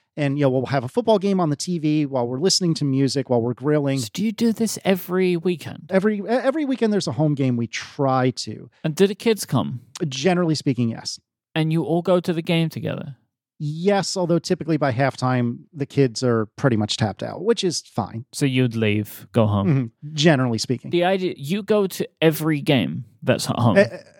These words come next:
Speaker 1: eh, well, we try. Now, last year, I think we went to literally one, and that was twenty twenty-one. Uh, the year before, I don't think fans were allowed at all. And then this year, I, I think we're going to every one except the two that are <laughs> this month, coincidentally, 'cause we, we're going out of town this coming weekend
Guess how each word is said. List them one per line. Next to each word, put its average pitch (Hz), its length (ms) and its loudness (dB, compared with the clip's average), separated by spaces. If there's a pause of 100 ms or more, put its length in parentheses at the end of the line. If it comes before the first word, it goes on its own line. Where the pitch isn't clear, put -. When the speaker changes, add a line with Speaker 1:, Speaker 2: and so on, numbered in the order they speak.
(360)
Speaker 1:
eh, 208 200 2
well, 247 340 0
we 208 160 -2
try. 139 840 -2
Now, 180 100 4
last 208 460 -2
year, 185 120 2
I 156 60 2
think 160 140 -4
we 156 80 -2
went 151 160 2
to 139 80 -6
literally 139 420 2
one, 110 380 -4 (420)
and 139 80 2
that 139 60 4
was 131 100 -2
twenty 131 220 2
twenty-one. 110 480 -2 (320)
Uh, 139 280 0
the 135 120 -6
year 160 140 4
before, 160 440 0
I 143 100 -6
don't 143 160 -2
think 143 200 -2 (160)
fans 143 320 2
were 131 80 0
allowed 127 260 2
at 113 80 -2
all. 117 380 0 (240)
And 160 120 0
then 151 160 2
this 240 240 2
year, 175 460 0 (140)
I, 160 80 2
I 170 160 0
think 208 160 0
we're 208 80 2
going 190 180 2
to - 180 -8
every 214 280 2
one 185 420 0
except - 640 0
the 147 120 6
two 160 380 -2
that 139 140 0
are 131 60 0
<laughs> - 0 -
this 120 300 -2
month, 160 260 2
coincidentally, 123 640 0
'cause 123 180 -2
we, 131 160 0
we're 135 200 0
going 139 260 0
out 139 120 0
of 131 60 -2
town 127 440 0
this 127 120 -4
coming 196 260 0
weekend 117 460 0